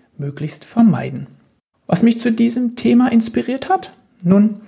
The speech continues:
zweitausendachtzehn war ich als Mitgründer eines Online-Startups maßgeblich in der Konzeption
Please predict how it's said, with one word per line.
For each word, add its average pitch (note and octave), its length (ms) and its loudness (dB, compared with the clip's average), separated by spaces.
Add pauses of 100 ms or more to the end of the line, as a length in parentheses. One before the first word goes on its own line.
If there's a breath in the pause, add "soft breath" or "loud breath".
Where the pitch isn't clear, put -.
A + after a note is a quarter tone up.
(420 loud breath)
zweitausendachtzehn - 1300 -4 (640 soft breath)
war D3 140 0
ich C#3+ 180 -2
als C#3 200 0
Mitgründer A3+ 680 0
eines A3+ 380 0
Online-Startups G#3+ 1080 -2
maßgeblich C#3+ 840 -4 (320)
in G#3 140 0
der A#3 100 2
Konzeption A3 1080 -2